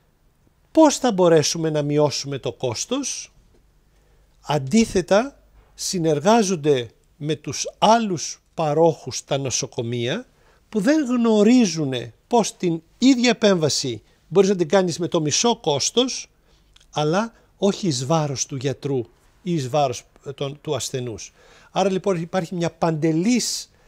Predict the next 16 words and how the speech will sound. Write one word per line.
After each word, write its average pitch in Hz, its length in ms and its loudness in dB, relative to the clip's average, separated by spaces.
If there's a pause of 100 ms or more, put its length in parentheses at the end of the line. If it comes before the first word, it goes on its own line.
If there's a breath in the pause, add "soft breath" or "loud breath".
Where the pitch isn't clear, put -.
(340 soft breath)
α, 143 380 -2
έλλειψη 208 500 2
συνεργασίας 143 960 -2
των 151 300 -4
ιδιωτικών 156 680 -4
ασφαλιστικών 147 720 -6
εταιριών 139 600 -2 (640 soft breath)
με 147 180 -4
τους 123 240 -4
γιατρούς, 151 640 -2 (480 soft breath)
που 185 140 -4
θα 190 140 -2
ήταν 233 260 -2
για 208 160 -2
το 185 120 -2
καλό 185 560 2